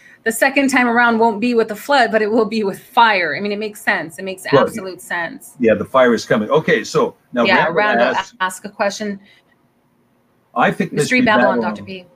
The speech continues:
Speaker 2: Yeah, now there's three choices out there, okay? And I've heard th-, I, I've heard three choices. One is, of course, uh, Zionist Judaism, which is, uh, you know, a group that is, you know, uh, uh, is drunk on the blood of the saints and has persecuted the followers of Yahusha.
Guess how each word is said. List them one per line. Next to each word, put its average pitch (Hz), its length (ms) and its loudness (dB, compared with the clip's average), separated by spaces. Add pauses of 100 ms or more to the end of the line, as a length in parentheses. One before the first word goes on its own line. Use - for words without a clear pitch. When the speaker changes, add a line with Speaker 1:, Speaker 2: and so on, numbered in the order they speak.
(240)
Speaker 2:
Yeah, 131 200 0
now 120 180 2
there's 135 320 -2
three 202 260 -2
choices 139 480 -4
out 85 180 -8
there, 87 120 -10
okay? 110 180 -6
And 110 100 -4
I've 135 140 -4
heard 127 200 -8
th-, - 120 -20
I, 123 240 -4 (120)
I've 139 120 -4
heard 131 180 -6
three 123 140 -4
choices. - 520 -6
One 156 220 2
is, 131 300 0 (320)
of 123 160 -8
course, 117 440 0
uh, 107 120 0
Zionist 117 720 -2
Judaism, 87 580 -8 (560)
which 107 240 -2
is, 101 400 -6
uh, - 20 -2
you 113 160 -4
know, 110 140 -2
a 110 80 -6
group 123 280 0
that 104 120 -2
is, 101 280 -6
you 117 100 -2
know, 95 200 -4 (120)
uh, 95 320 -4 (120)
uh, 107 300 -12 (260)
is 107 240 -4
drunk 120 300 0
on 107 80 2
the 104 60 0
blood 104 240 -2
of 98 60 -14
the 92 60 -16
saints 101 540 -6
and 98 360 -4
has 98 260 -6
persecuted - 720 -6 (400)
the - 60 -12
followers 92 440 -2
of 87 80 -12
Yahusha. 85 460 -6